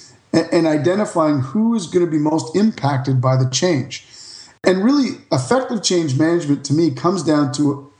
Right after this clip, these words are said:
uh, what I'm saying is a very simple question. And you have to be able to answer, "What's in it for me?" Because when people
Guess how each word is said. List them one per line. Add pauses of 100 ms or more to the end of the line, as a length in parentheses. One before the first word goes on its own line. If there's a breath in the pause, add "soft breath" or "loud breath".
(140)
uh, (120)
what
I'm
saying
is
a
very
simple
question. (560)
And
you
have
to
be
able
to
answer, (600)
"What's
in
it
for
me?" (760)
Because
when
people